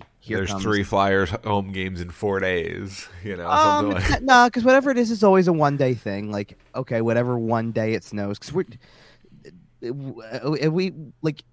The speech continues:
Speaker 1: we would completely stop operating here if we got the foot you're talking about. We would
Speaker 2: Fair
Speaker 1: stop
Speaker 2: enough.
Speaker 1: operating for three days. We do this over three inches.
Speaker 2: It's valid.
Speaker 1: Like, three inches are gonna fall. Actually, we had a lot of it,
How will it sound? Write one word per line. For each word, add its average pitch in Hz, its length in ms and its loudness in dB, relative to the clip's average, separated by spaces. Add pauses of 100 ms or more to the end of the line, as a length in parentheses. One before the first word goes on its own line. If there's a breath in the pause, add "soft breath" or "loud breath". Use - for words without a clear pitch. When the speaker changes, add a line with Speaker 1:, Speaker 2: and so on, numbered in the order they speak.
Speaker 1:
we 165 200 0
would 220 160 -6
completely 156 500 2
stop 143 400 0
operating 127 640 -2
here 127 320 0
if 110 100 -2
we 113 120 -2
got 120 260 -2
the 113 60 -10
foot 117 340 -8
you're 110 160 -8
talking 104 380 -8
about. 120 400 -2
We 131 120 0
would 123 120 0
Speaker 2:
Fair - 100 0
Speaker 1:
stop 123 140 2
Speaker 2:
enough. 120 160 0
Speaker 1:
operating 120 360 -2
for 107 120 -12
three 113 260 -6
days. 117 340 -4 (560 soft breath)
We 139 260 -2
do 214 140 -2
this 165 220 0
over 127 220 -2
three 113 300 -6
inches. - 440 -12 (880)
Speaker 2:
It's 107 140 -12
valid. - 340 -6
Speaker 1:
Like, 123 220 0
three 185 300 0
inches 147 240 -4
are 135 60 -2
gonna 120 260 -2
fall. 120 280 -2 (320 loud breath)
Actually, 185 340 2
we 147 120 0
had 151 280 0 (1400 soft breath)
a 127 60 0
lot 143 280 2
of 127 140 2
it, 98 180 -4